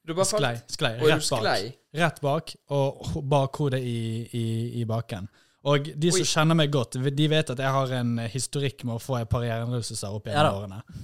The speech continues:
Speaker 1: Det
Speaker 2: Så jeg tenker at
Speaker 1: ja.
Speaker 2: bakhodet mitt nå, det begynner å bli skjørt. Så jeg, eh, jeg ble med en gang livredd for liksom, OK, hvis dette er en hjernerystelse, da
Speaker 1: Uff.
Speaker 2: Ja.
Speaker 3: Det er
Speaker 2: Eh, men
Speaker 3: knekken.
Speaker 2: så, um,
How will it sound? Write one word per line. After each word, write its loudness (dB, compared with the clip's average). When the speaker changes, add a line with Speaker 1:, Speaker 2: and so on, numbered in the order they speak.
Speaker 1:
Det 2
Speaker 2:
Så 8
jeg 4
tenker 2
at -4
Speaker 1:
ja. -6
Speaker 2:
bakhodet 2
mitt 0
nå, 4
det 2
begynner 2
å -4
bli -2
skjørt. -4
Så -6
jeg, -8
eh, -6
jeg -4
ble -4
med 0
en -2
gang -4
livredd -4
for -10
liksom, -10
OK, -6
hvis -8
dette -6
er -2
en 0
hjernerystelse, -4
da -2
Speaker 1:
Uff. -18
Speaker 2:
Ja. -4
Speaker 3:
Det 0
er 8
Speaker 2:
Eh, 6
men 6
Speaker 3:
knekken. 2
Speaker 2:
så, 6
um, 4